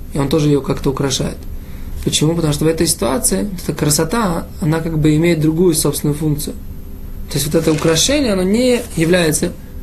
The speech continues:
непосредственно украшением человека. В такой ситуации с ней выходить нельзя. В, если у вас есть, например, какая-то палка с красивым набалдашником, и она, в принципе, предназначена тоже для того, чтобы человек выглядел,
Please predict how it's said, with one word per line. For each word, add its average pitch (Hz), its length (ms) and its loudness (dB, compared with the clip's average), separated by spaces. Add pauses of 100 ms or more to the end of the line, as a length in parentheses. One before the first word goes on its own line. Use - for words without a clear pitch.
(180)
непосредственно 160 460 2
украшением 151 420 2
человека. 147 440 0 (500)
В - 20 -12
такой 190 220 2
ситуации 233 360 0
с - 120 0
ней 190 320 2 (480)
выходить 156 400 2
нельзя. 147 340 2 (380)
В, 139 500 2
если 160 260 2
у 156 60 4
вас 156 160 2
есть, 160 180 0
например, 151 320 2 (1120)
какая-то 147 580 0 (200)
палка 165 320 0
с - 40 -6
красивым 147 400 0
набалдашником, 143 680 0 (640)
и - 60 -2
она, 156 140 2
в 156 80 -4
принципе, 196 260 2
предназначена 156 540 0
тоже 190 180 2
для 151 120 -2
того, 147 180 2
чтобы 147 280 -2
человек 139 340 0
выглядел, 135 420 0